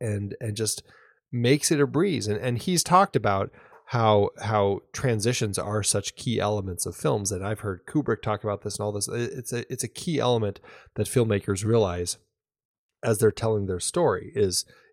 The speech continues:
it is one of the most important things, getting from one scene to the next.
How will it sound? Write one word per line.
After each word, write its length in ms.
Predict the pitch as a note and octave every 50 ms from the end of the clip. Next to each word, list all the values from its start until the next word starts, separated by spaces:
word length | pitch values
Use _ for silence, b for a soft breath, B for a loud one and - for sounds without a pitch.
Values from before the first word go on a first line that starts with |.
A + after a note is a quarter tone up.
| b -
it 120 | A#2 G2
is 220 | G#2 G#2 F#2+ F#2 - -
one 260 | - A2 G#2+ A2 A2+
of 120 | A2 G#2 G2
the 80 | G#2
most 280 | G2+ G#2 G#2 G#2 - -
important 400 | G#2+ F#2+ - G#2+ G2+ F#2 F2+ F#2
things, 280 | - C#3+ B2 G2 F2+ -
getting 260 | - A2+ G#2+ G#2+ G2
from 220 | - - G2 F#2
one 180 | F#2+ G2+ G2+ G2
scene 200 | - G#2+ G2 F#2+
to 100 | - -
the 100 | G#2+ F#2
next. 420 | G2 A2 A2+ F#2+ - - - -